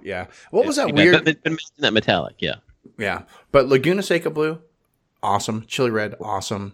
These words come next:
Speaker 1: Velvet red, awesome.
Speaker 2: Yep.
Speaker 1: 'Cause they used velvet red. Velvet red was actually a B M W color before it went to Mini. 'Cause I've seen,
Speaker 2: Really?
Speaker 1: f-, I've seen five Series, I've seen, um, fives, threes, and maybe sevens all in that same metallic maroon,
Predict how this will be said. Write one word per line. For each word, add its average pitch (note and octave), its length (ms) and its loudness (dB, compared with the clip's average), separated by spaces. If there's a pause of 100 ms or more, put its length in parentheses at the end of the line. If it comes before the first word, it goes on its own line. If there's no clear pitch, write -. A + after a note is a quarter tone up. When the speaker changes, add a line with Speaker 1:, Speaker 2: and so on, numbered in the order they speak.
(120)
Speaker 1:
Velvet G2+ 220 0
red, F#2 300 -6
awesome. F#2 520 -10 (1300)
Speaker 2:
Yep. - 120 -16
Speaker 1:
'Cause C#3+ 180 4
they D#3 180 4
used E3+ 260 4
velvet C3 260 0
red. A#2+ 260 0
Velvet B2+ 220 -2
red A#2 200 -2
was A2 140 -4
actually G2+ 240 -4
a F#2+ 60 0
B G#2 120 -6
M F#2+ 100 -4
W G2 260 -6
color G2 260 -4
before G2 340 -6
it F2 60 -10
went F#2+ 140 -10
to G2 100 -8
Mini. G2 300 -8 (400)
'Cause G2 160 -6
I've A#2 240 0
seen, A#2 160 -2
Speaker 2:
Really? F#2 100 2
Speaker 1:
f-, - 220 -20
I've A#2 180 0
seen D#3+ 220 -6
five B2 280 -2
Series, C#3+ 300 -6
I've A2 140 -6
seen, A2+ 440 -6 (560)
um, G2 580 -10
fives, C#3 580 -4
threes, C#3+ 380 -8
and G#2+ 200 -4
maybe B2 300 -4
sevens G#2+ 640 -6
all A#2 260 -2
in A2 140 -4
that G2 220 -8
same G#2 580 -6
metallic G2 520 -6
maroon, G2 680 -8